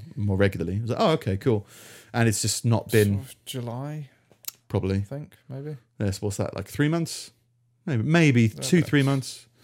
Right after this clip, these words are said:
Speaker 2: Yeah.
Speaker 1: And, uh, yeah, I've been, like, meet, chatting with people and stuff. It's like, "Ah, it's not quite there." And it just, it's kind of a distraction of, instead of writing something, I'm gonna go have a drink with somebody.
Speaker 2: Mm.
Speaker 1: It's like, well, if you just focused for, like,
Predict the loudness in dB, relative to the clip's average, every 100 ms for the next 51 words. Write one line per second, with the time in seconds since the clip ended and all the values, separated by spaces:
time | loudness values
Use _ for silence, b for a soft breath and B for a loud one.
0 | B B B -10 -6 2 2 4 4 6
1 | 6 8 6 6 4 4 2 -4 -6 0
2 | 0 -2 -10 -8 -8 -6 -6 -2 0 0
3 | 0 0 0 -2 -2 -2 -2 -2 -4 -6
4 | _ -4 -2 -2 0 2 4 2 -2 -2
5 | -4 -4 -8 0 4 6 4 2 0 0
6 | -2 -6 -4 -4 B B B -4 2 4
7 | 6 4 -2 0 4 4 2 0 0 -4
8 | -2 -4 -4 -4 -4 0 2 2 2 -2
9 | _ -8 -6 -4 -4 -4 -6 -4 -4 -6
10 | -8 _ -6 -2 -2 -6 -8 -4 0 4
11 | 6 4 2 0 0 2 2 4 0 -2
12 | -2 0 0